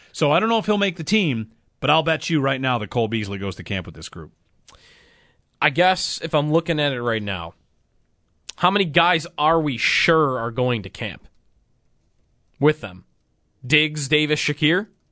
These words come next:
Speaker 2: Is that it? Those are the only three guys you're a hundred percent confident are gonna be with the Bills at camp? That's three names.
Speaker 1: Diggs, Davis, Shakir?
Speaker 2: Yeah, that's it, right?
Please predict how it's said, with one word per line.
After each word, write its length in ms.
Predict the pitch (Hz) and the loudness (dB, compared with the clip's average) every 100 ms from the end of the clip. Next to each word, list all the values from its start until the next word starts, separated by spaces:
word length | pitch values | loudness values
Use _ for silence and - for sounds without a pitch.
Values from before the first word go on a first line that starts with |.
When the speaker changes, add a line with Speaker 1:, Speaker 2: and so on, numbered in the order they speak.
| _ _ _ _ _ _ - | _ _ _ _ _ _ -2
Speaker 2:
Is 100 | 139 | 2
that 160 | 147 | 2
it? 220 | 165 - - | 2 -2 -6
Those 280 | 131 165 180 | 0 2 2
are 40 | 196 | -2
the 60 | |
only 320 | 190 214 233 226 | 2 4 4 0
three 280 | - 226 | -2 -2
guys 400 | 196 185 208 190 | 2 4 4 2
you're 160 | 170 165 | 2 2
a 40 | |
hundred 280 | 135 156 156 | 2 0 -2
percent 320 | 160 156 156 | -4 -2 -2
confident 480 | - 143 139 156 160 - - 131 | 0 -2 0 -2 -2 -6 -6 -2
are 80 | |
gonna 140 | 127 139 | 0 2
be 100 | 135 | 0
with 160 | 127 | -2
the 40 | 127 | 0
Bills 200 | 131 131 | 0 0
at 80 | 123 | -2
camp? 280 | 139 135 - - _ _ _ _ _ _ _ _ _ _ _ | -2 -4 -6 -20 _ _ _ _ _ _ _ _ _ _ _
That's 180 | 127 - | -6 0
three 220 | 160 151 | 2 4
names. 400 | 131 92 - - _ | 2 -2 -8 -12 _
Speaker 1:
Diggs, 200 | - 120 | -2 -2
Davis, 240 | 110 123 117 | 0 -2 -2
Shakir? 380 | 120 131 151 165 - | -4 -2 -2 -4 -2
Speaker 2:
Yeah, 140 | 135 | 2
that's 140 | 135 123 | 2 2
it, 120 | 151 | 0
right? 220 | 117 165 | 0 -4